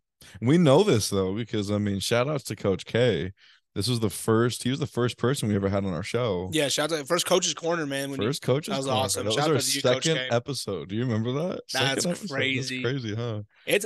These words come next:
Speaker 2: it's tough to say. I think I'm a, r-, for the safe bet, I'm gonna ride with Fountain Hills. I think it's gonna be a little bit closer.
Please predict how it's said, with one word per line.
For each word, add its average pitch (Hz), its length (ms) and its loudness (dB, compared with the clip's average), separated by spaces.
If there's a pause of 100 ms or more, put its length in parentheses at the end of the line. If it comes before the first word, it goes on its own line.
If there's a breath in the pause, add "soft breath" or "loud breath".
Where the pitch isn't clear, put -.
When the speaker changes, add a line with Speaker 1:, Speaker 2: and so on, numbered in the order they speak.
Speaker 2:
it's 214 240 4
tough 190 200 -2
to 160 100 -6
say. 160 260 0
I 160 120 0
think 196 120 4
I'm 214 100 0
a, 208 40 2
r-, 147 260 -6 (100)
for 160 120 -4
the 139 100 0
safe 147 340 2
bet, 139 260 0
I'm 143 80 -2
gonna 131 120 0
ride 131 120 0
with 127 100 -4
Fountain 123 280 -6
Hills. 143 360 -2 (240 loud breath)
I 143 140 -2
think 156 260 0
it's 147 80 -4
gonna 151 120 -2
be 143 40 2
a 135 40 2
little 135 220 0
bit 127 140 -4
closer. 180 640 0